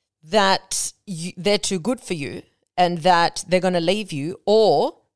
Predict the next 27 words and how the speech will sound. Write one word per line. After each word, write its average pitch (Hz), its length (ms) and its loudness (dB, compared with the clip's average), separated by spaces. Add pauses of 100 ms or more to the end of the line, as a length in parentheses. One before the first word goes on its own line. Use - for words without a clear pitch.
(140)
similarly, 185 880 -2
if 208 220 -6
you're 185 100 0
always 190 560 2 (380)
starting 196 600 0
fights - 460 -2
with - 140 -10
your 170 100 -2
partner 165 640 -4
and 185 140 -4
trying 175 240 -2
to 175 120 -6
push - 340 -6
them 175 120 -4
away 170 240 0
so 165 140 -2
they 160 120 -2
can 160 160 -8
prove 190 560 -4
that 160 220 -4
they 165 140 -2
do 180 180 -2
in 170 100 -4
fact - 300 -6
love 175 320 -2
you, 135 260 -12 (440)
that 185 520 0